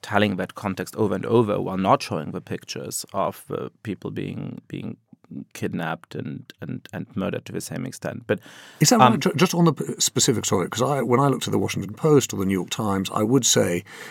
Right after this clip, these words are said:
Speaker 2: as far as possible, and of course it's been an unfolding story, but as far as possible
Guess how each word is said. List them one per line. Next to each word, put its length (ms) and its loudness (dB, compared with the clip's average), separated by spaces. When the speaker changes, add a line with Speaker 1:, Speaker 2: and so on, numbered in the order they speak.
Speaker 2:
as 80 4
far 220 8
as 80 4
possible, 500 -2
and 120 -4
of 120 -4
course 240 -2
it's 80 -8
been 160 -2
an 80 0
unfolding 480 0
story, 320 2
but 140 -2
as 80 0
far 160 4
as 80 2
possible 600 -4